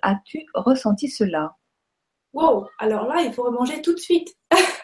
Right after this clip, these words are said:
Speaker 2: S'il y a une frustration aussi importante, euh, c'est, c'est que l'expérience n'est pas juste.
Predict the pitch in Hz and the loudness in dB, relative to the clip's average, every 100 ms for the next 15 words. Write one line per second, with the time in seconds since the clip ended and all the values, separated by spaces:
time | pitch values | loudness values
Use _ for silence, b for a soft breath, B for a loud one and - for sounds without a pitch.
0 | B B B B B _ - - 311 302 | B B B B B _ 4 6 6 4
1 | 285 302 294 302 302 294 269 262 - 220 | 0 -2 0 0 0 2 4 4 0 -2
2 | 247 254 254 - 339 330 214 214 - - | 0 0 -2 0 0 2 -2 -4 -10 -20
3 | _ - 233 233 220 214 - 208 - 240 | _ 2 6 8 8 6 4 0 -4 -2
4 | - 302 302 277 294 285 294 277 277 277 | -2 -2 -2 0 2 2 0 0 0 2
5 | 285 - | -2 -4